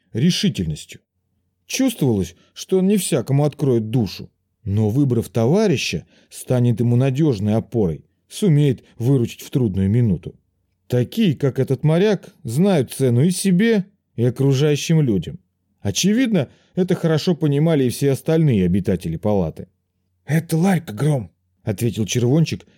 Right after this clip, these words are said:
Speaker 1: и добавил с уважением.
Speaker 2: «Хороший вор. Идем сюда».
Speaker 1: Они отошли в угол, сели на пустой топчан.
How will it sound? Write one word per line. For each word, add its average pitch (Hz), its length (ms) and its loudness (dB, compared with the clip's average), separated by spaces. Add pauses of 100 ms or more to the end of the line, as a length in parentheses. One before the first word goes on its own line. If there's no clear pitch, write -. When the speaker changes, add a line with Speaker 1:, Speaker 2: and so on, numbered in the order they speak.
Speaker 1:
и - 80 -4
добавил 123 460 0
с - 100 -14
уважением. 95 600 -2 (480)
Speaker 2:
«Хороший 139 560 -2
вор. 135 260 -4 (460)
Идем 170 260 -2
сюда». 123 340 -8 (680)
Speaker 1:
Они 135 380 2 (180)
отошли 127 440 -2
в 131 160 2
угол, 143 340 0 (180)
сели 143 320 0
на 123 140 2
пустой 107 340 -4
топчан. 101 520 -4